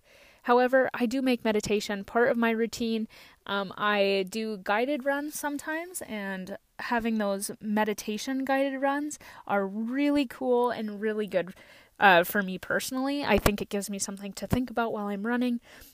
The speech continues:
to enjoy moving my body, to enjoy nature, all of that good stuff.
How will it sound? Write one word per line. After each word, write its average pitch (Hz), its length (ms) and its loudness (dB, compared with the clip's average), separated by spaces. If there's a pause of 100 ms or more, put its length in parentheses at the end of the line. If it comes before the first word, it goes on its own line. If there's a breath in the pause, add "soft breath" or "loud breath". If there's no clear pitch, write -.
(140)
to 240 100 0
enjoy 220 400 6
moving 220 320 4
my 202 140 2
body, 196 260 0
to - 140 -14
enjoy 208 340 -4
nature, 202 480 -2
all 185 220 4
of 185 80 -2
that - 160 -2
good - 160 -8
stuff. - 400 -6